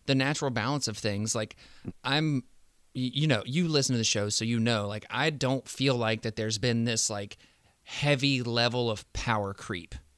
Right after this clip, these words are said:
in Crisis Protocol. Like, I know that, that that's, that there has maybe been some, maybe, but, like, I don't feel like that it's, it's been, like, this crazy power creep. What I think has been is, like, you get these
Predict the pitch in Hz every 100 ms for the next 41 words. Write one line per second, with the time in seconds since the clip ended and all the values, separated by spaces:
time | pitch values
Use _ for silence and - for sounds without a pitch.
0 | _ _ - 123 113 110 107 107 101 120
1 | 98 - 92 90 101 113 127 127 120 110
2 | - - - _ - 127 139 135 - -
3 | _ _ _ _ - 151 147 160 151 170
4 | 156 - 147 156 160 151 143 - 160 151
5 | 160 165 160 - 131 139 175 185 202 202
6 | _ _ _ _ _ 143 147 135 151 156
7 | 165 143 131 123 117 - - _ _ _
8 | _ _ - 123 117 127 127 120 110 110
9 | - - 113 - - - 135 131 120 117
10 | 120 110 98 - 95 98 104 117 131 156
11 | 131 113 113 120 117 107 113 120 110 127
12 | - 120 107